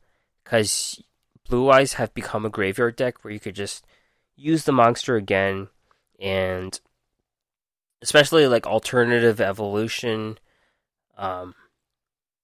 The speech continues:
Azure Eyes, Silver Dragon brings a monster back. There's various cards that bring them back, and when you banish it with Malefic, you're not gonna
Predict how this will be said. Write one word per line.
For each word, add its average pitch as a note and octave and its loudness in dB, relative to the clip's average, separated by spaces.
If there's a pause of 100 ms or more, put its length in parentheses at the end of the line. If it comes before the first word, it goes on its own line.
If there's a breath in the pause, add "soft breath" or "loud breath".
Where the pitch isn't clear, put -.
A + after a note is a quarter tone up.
(280)
Azure G#2+ 2
Eyes, G2 2
Silver G2+ -2
Dragon A2+ 0
brings G#2+ -4
a G#2 -4
monster G#2 -4
back. G2+ 0 (1160)
There's C#3 -14
various F#3 4
cards D#3 4
that B2+ -2
bring A#2+ -2
them G2+ -4
back, F2+ -6
and G2 -8 (360)
when A#2+ -6
you A#2 0
banish D3+ 4
it D#3+ 0
with C3 0
Malefic, A#2+ 0
you're A#2 2
not A2 2
gonna G2+ -6